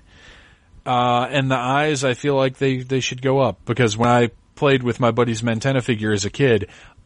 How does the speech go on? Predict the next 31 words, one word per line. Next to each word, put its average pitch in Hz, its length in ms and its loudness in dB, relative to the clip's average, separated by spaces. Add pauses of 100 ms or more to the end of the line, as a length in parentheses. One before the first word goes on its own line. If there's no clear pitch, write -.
(140)
over 123 440 2
and 110 220 -2
over 123 500 0
and 113 200 -6
over 143 420 0
again, 143 320 0
I 104 120 2
moved 120 200 0
that 127 140 0
little 135 200 0
lever 117 320 0
and 110 100 0
those 110 200 0
eyes 120 320 0
went, 110 240 -4
now, 147 200 0
now, 202 200 -2
yeah, 269 160 -2
I 262 60 0
mean, 302 140 -4
they 269 80 2
went 226 200 -2
forward 160 300 0
a - 40 2
little 131 220 0
bit, 104 300 -2
but 113 120 -2
they 143 120 2
mostly 156 420 0
went 110 220 -2
up. 98 260 -6